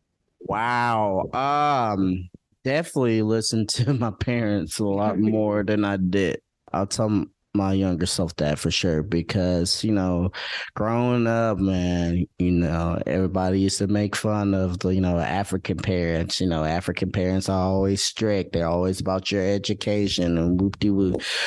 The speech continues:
Speaker 1: I was a bad kid growing up. I'm surprised my parents didn't even kick me out.
Speaker 2: <laughs>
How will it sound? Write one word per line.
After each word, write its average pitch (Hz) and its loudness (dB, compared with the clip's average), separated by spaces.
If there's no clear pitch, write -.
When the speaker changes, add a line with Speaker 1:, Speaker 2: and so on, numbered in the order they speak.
Speaker 1:
I 165 2
was 143 2
a 107 0
bad 101 0
kid 95 0
growing 82 0
up. 52 -2
I'm 185 0
surprised 139 0
my 135 2
parents 131 0
didn't 127 0
even 131 2
kick 135 -2
me 135 2
out. 107 -2
Speaker 2:
<laughs> - -